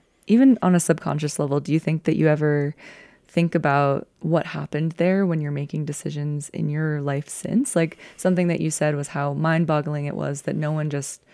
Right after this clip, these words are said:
got up and left, even though that was maybe a possibility.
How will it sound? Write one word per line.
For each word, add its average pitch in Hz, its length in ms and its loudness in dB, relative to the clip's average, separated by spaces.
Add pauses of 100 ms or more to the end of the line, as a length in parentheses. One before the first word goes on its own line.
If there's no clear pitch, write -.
(200)
got 143 200 -2
up 143 100 -6
and 143 160 -2
left, 139 380 -8
even 147 240 -4
though 139 240 -6
that 135 160 -4
was 139 160 -6
maybe 139 260 -4
a 131 60 -8
possibility. - 880 -8